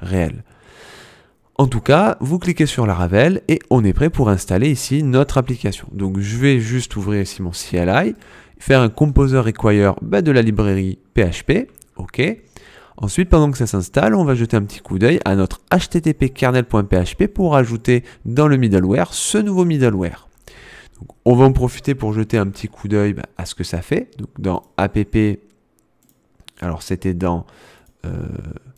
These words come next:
A P P H T T P kernel point P H P. Et ici, on va le mettre, bah, au-dessus, comme dans l'exemple. Et on a ici notre nouveau middleware. Donc si j'essaye d'aller le regarder un petit peu, bon, je vois que ça bug un peu, c'est pas grave, je vais aller le chercher directement dans le Vendor.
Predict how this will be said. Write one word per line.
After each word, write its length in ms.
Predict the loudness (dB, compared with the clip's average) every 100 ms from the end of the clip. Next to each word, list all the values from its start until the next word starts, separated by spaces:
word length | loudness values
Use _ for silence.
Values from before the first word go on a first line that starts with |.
| _ _ _ _ _ _ _ _ _ _ _ _ _ _ -8
A 120 | -6
P 160 | -4 -4
P 360 | -2 -4 -6 _
H 180 | -8 -6
T 120 | -6
T 120 | -6
P 200 | -4 -4 -6 _
kernel 380 | -2 0 2 0
point 160 | 0 -2
P 140 | -4
H 180 | -6 -4
P. 180 | -2 -4 _ _ -20 -20 -20 _
Et 120 | 2 4
ici, 420 | 2 0 0 -2 _ _ 2
on 80 |
va 100 | 4
le 80 | 4
mettre, 360 | 4 0 -2 -10
bah, 120 | -12 0
au-dessus, 440 | 2 2 0 -2
comme 220 | 0 2 4
dans 120 | 2
l'exemple. 540 | 2 0 0 0 -4 -10 -18 -10 2
Et 100 | 6
on 180 | 6 6
a 80 | 2
ici 200 | 2 -2
notre 240 | -2 -2
nouveau 180 | 0 0
middleware. 640 | 2 4 2 0 -8 -10
Donc 240 | -6 -4 -4
si 240 | 0 2
j'essaye 480 | 2 2 4 4 0 -6
d'aller 280 | -2 2 4
le 80 | 4
regarder 320 | 4 4 2
un 80 | 0
petit 180 | -2 -6
peu, 320 | 2 2 2 -6
bon, 80 | -16
je 60 | -4
vois 120 | -4
que 80 | -2
ça 140 | -2
bug 180 | 0 0
un 80 | 0
peu, 220 | -2 -4
c'est 100 | -4
pas 140 | -4 -2
grave, 160 | -2
je 60 | -2
vais 100 | -6
aller 40 |
le 60 | -6
chercher 320 | -8 -4 -4
directement 420 | -2 -2 -4 -4
dans 120 | -2
le 60 | -2
Vendor. 460 | -4 0 2 2